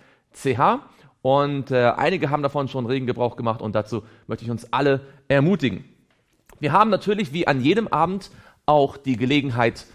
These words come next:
Fragen zu stellen. Und, ähm, das soll auch heute wieder möglich sein im Live-Chat. Und wir wollen am Beginn, wie auch die anderen Abende,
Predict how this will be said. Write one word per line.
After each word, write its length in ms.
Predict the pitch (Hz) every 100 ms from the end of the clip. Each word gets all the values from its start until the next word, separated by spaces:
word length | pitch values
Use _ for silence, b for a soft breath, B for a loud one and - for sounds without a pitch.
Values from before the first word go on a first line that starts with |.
| b _
Fragen 480 | - 123 127 196
zu 160 | 202 214
stellen. 280 | - 190 330 - _ _ _ _ _ _ _ _ _ - _
Und, 540 | 147 151 147 147 139 151
ähm, 400 | 135 131 131 120 b b b b
das 160 | - 127
soll 120 | 151
auch 120 | 135
heute 340 | 160 226 - 143
wieder 160 | 151
möglich 320 | 139 220 226 180
sein 320 | 196 226 233
im 160 | 131 131
Live-Chat. 680 | 180 226 - 214 226 -
Und 340 | 156 175 156 -
wir 140 | 135
wollen 260 | 135 156 156 -
am 260 | 139 131 113
Beginn, 420 | 117 208 262 294 -
wie 180 | 156
auch 140 | - 131
die 140 | 139
anderen 240 | 151 151 -
Abende, 380 | 135 131 131